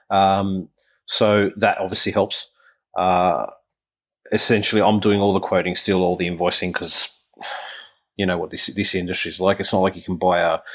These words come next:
an invoicing software and everything's in there, everything's one-off, custom, this, that.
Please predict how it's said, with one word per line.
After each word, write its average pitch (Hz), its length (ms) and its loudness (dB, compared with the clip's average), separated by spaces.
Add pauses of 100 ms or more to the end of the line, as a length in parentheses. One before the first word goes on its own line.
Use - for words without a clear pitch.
(220)
an 95 100 0
invoicing 92 440 0
software 90 540 2
and 90 100 -2
everything's 90 460 -4
in 90 140 -2
there, 85 140 -2
everything's 87 600 -4 (100)
one-off, 95 580 2
custom, 87 520 0
this, 92 260 0
that. 90 260 2